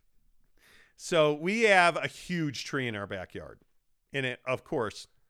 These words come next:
took a crap and dumped all its leaves on the ground. <laughs> In the meantime, staining my brand new pavers. Thanks. Thanks, Mother Nature. Uh, anyway, so, you know, being the guy that I am, I have all Ryobi tools.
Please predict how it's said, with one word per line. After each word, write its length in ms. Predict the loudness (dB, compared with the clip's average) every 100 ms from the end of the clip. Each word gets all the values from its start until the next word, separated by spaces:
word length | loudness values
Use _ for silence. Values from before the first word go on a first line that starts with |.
| _ _ _ _
took 200 | -6 -6
a 60 | -6
crap 320 | -4 -4 -6
and 100 | -6
dumped 260 | -8 -6
all 200 | -8 -8
its 160 | -10 -8
leaves 240 | -6 -6
on 120 | -8 -10
the 60 |
ground. 240 | -14 -16 -16 -16 -16 -20 _ _ _
<laughs> 640 | _ _ _ _ _ _ -2
In 200 | 0 0
the 60 |
meantime, 500 | 0 -2 -2 -2 -2
staining 680 | -4 -10 -12 -2 0 2 0
my 140 | -4 -6
brand 260 | -4 -4
new 100 | -6
pavers. 440 | -6 -6 -6 -10 -12
Thanks. 500 | -12 -12 -16 -20 -20 _ _ -8
Thanks, 280 | -8 -8 -10
Mother 220 | -10 -10
Nature. 420 | -12 -12 -14 -16 _ _ _ _ _ _
Uh, 380 | -2 0 2 0
anyway, 320 | 0 0 0 0
so, 420 | 0 2 2 -2 _ _ _ _ _ -6
you 100 | 0
know, 260 | 0 0 -4
being 180 | -4 -2
the 60 | 0
guy 200 | 2 4
that 120 | 2
I 180 | 2 2
am, 240 | 2 0
I 140 | -2 0
have 200 | 0 -2
all 340 | -2 0 2
Ryobi 460 | 2 2 2 -2 -8
tools. 540 | -6 -4 -4 -8 -16